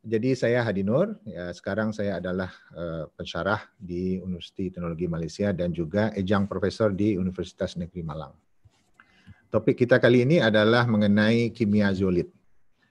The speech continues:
dan material yang berkaitan dengan itu. Karena prinsip kimia dari material zeolit dan yang lain-lain itu mungkin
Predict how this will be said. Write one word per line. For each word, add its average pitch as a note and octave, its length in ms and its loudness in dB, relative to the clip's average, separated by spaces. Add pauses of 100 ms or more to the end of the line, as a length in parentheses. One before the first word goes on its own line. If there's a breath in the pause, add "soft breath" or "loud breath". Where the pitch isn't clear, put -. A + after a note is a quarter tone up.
(200)
dan G2+ 240 2
material G#2 480 4
yang G#2+ 400 4
berkaitan G2+ 640 0
dengan E2+ 240 0
itu. D#2 240 -8
Karena F#2+ 240 -2
prinsip G#2 400 -4
kimia A2 400 2
dari G2 240 2
material G2 480 0
zeolit G2+ 320 2
dan G2 160 -2
yang G2 160 2
lain-lain F#2+ 480 2
itu - 80 -6
mungkin A2 400 -2